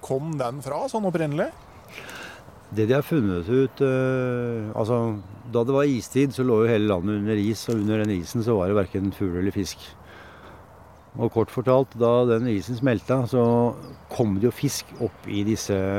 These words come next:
Speaker 2: smeltevannselvene, og koloniserte da de områdene de kunne, og det var da røye, laks og ørret. Og trepigget stingsild, faktisk.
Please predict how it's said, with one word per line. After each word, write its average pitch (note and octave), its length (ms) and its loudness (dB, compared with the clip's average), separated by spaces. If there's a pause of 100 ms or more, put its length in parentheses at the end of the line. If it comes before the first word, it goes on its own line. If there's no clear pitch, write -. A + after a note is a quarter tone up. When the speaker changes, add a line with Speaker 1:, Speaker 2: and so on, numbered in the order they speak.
(440)
Speaker 2:
smeltevannselvene, G2 1400 -6
og A2 540 -2 (580)
koloniserte C3+ 880 2
da B2+ 140 6
de A#2+ 180 2
områdene G#2 420 0
de C#3 100 0
kunne, D3+ 400 2
og C#3 120 -2
det B2 220 4
var G#2+ 200 4
da G#2+ 140 4 (560)
røye, C#3 320 2
laks A2+ 340 -4
og A#2 520 4
ørret. F2+ 340 -2 (1160)
Og A#2+ 340 2
trepigget G2+ 560 0
stingsild, G2 480 -2
faktisk. A2 400 -8